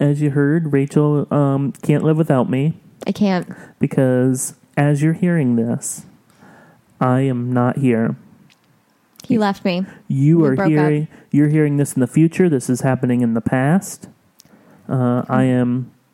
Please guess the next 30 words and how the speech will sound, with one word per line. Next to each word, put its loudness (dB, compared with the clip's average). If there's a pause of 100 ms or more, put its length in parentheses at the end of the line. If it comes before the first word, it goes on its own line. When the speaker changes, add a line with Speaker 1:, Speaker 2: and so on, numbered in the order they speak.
(100)
Speaker 2:
This -4
is -6
kind 0
of -2
like 0
time -2
travel. -2
Speaker 1:
That 2
is 0
right. 0 (480)
This -12
is 0
like -2
Back -4
to -12
the 0
Speaker 2:
I'm 2
Speaker 1:
Future -2
shit. -2 (400)
Speaker 2:
God, -2 (260)
so 0
many 0
things -2
are -2
gonna -2
happen -2
between -4
now -2
and -4
then. -2